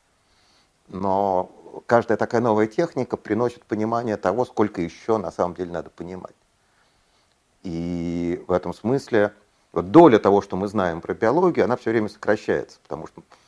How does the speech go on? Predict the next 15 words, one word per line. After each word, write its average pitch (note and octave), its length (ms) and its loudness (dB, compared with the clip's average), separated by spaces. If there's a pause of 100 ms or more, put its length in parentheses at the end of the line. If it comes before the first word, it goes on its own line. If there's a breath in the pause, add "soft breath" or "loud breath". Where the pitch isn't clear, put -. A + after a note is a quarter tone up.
(200 soft breath)
с-, - 360 -20
становится G#2 380 4
ясно, A#2+ 140 2
что - 80 -14
сама G2 180 2
биология, G2+ 640 4 (140)
вот, - 320 -14 (300)
устройство G2+ 460 0
клетки, B2 360 2
оно F2 220 -2 (340 soft breath)
гораздо F2+ 320 0
сложнее, F#2 540 -4
чем D#2+ 240 -8
там D2+ 160 -8
нам D2 140 -10